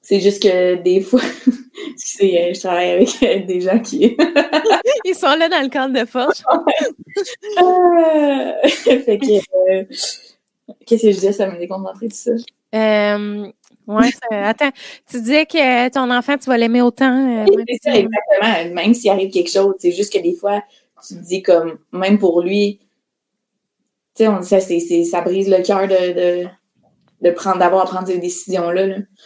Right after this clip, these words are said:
Speaker 2: Ah, c'est fucké. C'est
Speaker 1: Ouais.
Speaker 2: fucké. Je sais pas, moi, si j'aurais la, tu sais, comme là, on l'a fait, le harmonie, là, fait qu'on sait le sexe, là. Mais là, c'est parce, je sais pas, je veux pas l'annoncer.
Speaker 1: OK.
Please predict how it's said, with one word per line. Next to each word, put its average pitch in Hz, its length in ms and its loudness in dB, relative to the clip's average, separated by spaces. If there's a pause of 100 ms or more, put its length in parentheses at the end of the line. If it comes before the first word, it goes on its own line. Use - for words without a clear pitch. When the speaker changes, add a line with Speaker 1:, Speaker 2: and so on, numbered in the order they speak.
(240)
Speaker 2:
Ah, 277 180 0
c'est 226 180 -4
fucké. 214 560 -6 (140)
C'est - 260 -6
Speaker 1:
Ouais. 269 60 2
Speaker 2:
fucké. 262 280 0
Je 269 160 2
sais 320 180 -2
pas, 392 160 -4
moi, 302 160 -2
si - 200 -6
j'aurais 220 280 -2
la, 196 480 -2
tu - 340 -16 (600)
sais, 349 100 -2
comme 285 200 0
là, 320 120 2
on 381 100 0
l'a 254 140 2
fait, 302 280 0
le 349 60 2
harmonie, 233 640 0
là, 339 80 -8
fait 254 160 -2
qu'on 233 160 -2
sait 269 180 -4
le 247 80 0
sexe, - 440 -2
là. 349 120 -6 (140)
Mais 269 140 0
là, 339 80 2
c'est - 100 -8
parce, 349 120 4 (140)
je 302 220 -4
sais 330 200 -2
pas, 403 100 -2 (100)
je 339 60 0
veux 294 80 -2
pas 381 100 2 (120)
l'annoncer. 302 640 -6 (320)
Speaker 1:
OK. 240 220 4